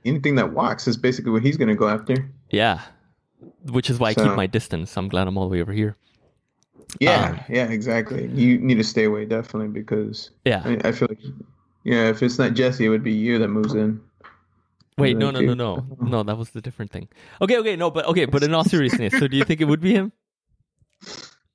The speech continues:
Speaker 1: Oh yeah, yeah, yeah, yeah.
Speaker 2: And would
Speaker 1: All
Speaker 2: you be okay
Speaker 1: seriousness,
Speaker 2: with that?
Speaker 1: it'd definitely be that. What else we got?
Speaker 2: Would you be okay with that?
Speaker 1: Uh,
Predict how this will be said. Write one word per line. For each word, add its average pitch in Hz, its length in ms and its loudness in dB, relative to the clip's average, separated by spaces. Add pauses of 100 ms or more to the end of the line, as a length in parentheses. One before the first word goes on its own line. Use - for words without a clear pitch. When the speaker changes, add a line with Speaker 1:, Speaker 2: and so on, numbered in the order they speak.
(120)
Speaker 1:
Oh 269 140 2
yeah, 180 360 0 (180)
yeah, 247 180 2
yeah, 190 220 2
yeah. 208 240 0 (100)
Speaker 2:
And 143 160 2
would 135 60 2
Speaker 1:
All 147 80 4
Speaker 2:
you 131 40 0
be 147 120 6
okay 120 140 2
Speaker 1:
seriousness, 135 120 4
Speaker 2:
with 101 120 0
that? 82 180 -4 (100)
Speaker 1:
it'd 117 120 -8
definitely 117 320 0
be 110 60 2
that. 107 100 0 (1000)
What 127 140 -2
else 117 160 0
we 113 100 0
got? 110 200 -6 (420)
Speaker 2:
Would 120 120 2
you 113 80 0
be 123 140 2
okay 123 220 0
with 131 120 -4
that? 165 200 -6 (960)
Speaker 1:
Uh, 247 840 4